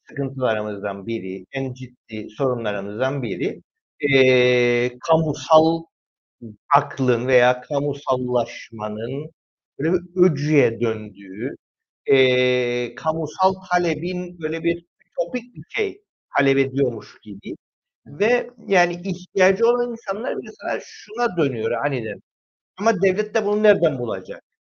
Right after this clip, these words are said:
E, yahu yani elli milyon kusur, e, Emrullah'a bağışlar, altmış milyon şeye bağışlar, e, Aksa'ya bağışlar, bağışlara bağışlar gider onlara para bulabilen devlet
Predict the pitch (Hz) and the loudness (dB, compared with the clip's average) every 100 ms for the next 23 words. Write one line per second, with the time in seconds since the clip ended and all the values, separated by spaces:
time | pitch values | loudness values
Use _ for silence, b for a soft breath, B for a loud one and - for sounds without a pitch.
0 | _ _ _ - 95 - _ - 117 131 | _ _ _ -10 -10 -10 _ -12 -2 2
1 | 180 185 147 131 139 156 147 175 175 156 | 2 2 0 0 -2 -2 -2 -2 -2 -2
2 | 143 127 - 120 113 170 - - _ _ | -2 -4 -6 -14 -10 -6 -6 -8 _ _
3 | _ _ 143 139 131 131 127 123 123 165 | _ _ 4 6 6 4 2 0 0 2
4 | 160 160 156 147 139 156 147 120 117 - | 2 0 0 2 2 2 0 -2 -6 -10
5 | - 139 147 - 170 170 160 156 160 147 | -6 -4 -4 -6 -16 -14 -8 -6 -6 -10
6 | b _ _ - 143 156 156 143 117 110 | b _ _ -2 2 2 4 2 0 -4
7 | - 101 160 - _ - 151 165 - 156 | -8 -8 -8 -10 _ -8 -6 -6 -4 0
8 | 131 117 110 104 - 151 131 139 147 - | 0 0 -2 -4 -6 -8 -4 -2 -2 -4
9 | 208 208 170 175 180 180 196 190 - _ | -2 0 0 -2 -6 -4 -2 -4 -8 _
10 | _ - 165 165 180 185 190 202 196 185 | _ -8 -4 -2 -2 -2 -2 0 -2 -2
11 | 190 196 190 190 170 143 117 190 | 0 0 0 -2 -2 -4 -4 -6